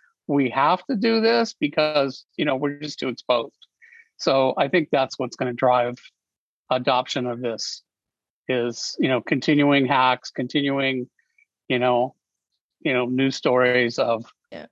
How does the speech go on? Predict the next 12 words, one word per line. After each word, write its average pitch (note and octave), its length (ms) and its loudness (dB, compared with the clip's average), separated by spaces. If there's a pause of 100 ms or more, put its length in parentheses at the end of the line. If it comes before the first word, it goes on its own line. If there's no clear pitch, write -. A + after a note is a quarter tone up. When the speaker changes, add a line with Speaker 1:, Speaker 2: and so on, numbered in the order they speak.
Speaker 1:
"Oh, B2+ 220 2
this B2+ 160 -6
company's C#3+ 400 0
been C3+ 260 -2
breached A3+ 460 0
and, C#3 320 2
you D3 60 -2
know, B2 340 0 (340)
two F#3 100 2
million C#3+ 280 4
passwords E3 720 0
were, E3 380 -2